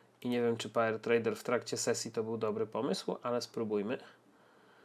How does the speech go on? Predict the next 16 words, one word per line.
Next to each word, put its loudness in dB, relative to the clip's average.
I -2
zobaczcie, 6
gdzie 2
my 2
w -8
tym -4
momencie 0
jesteśmy. -2
Jak 2
sobie 10
szukacie 8
jakichś 6
ważnych 8
dołków, 8
e, 4
poprzednich, 2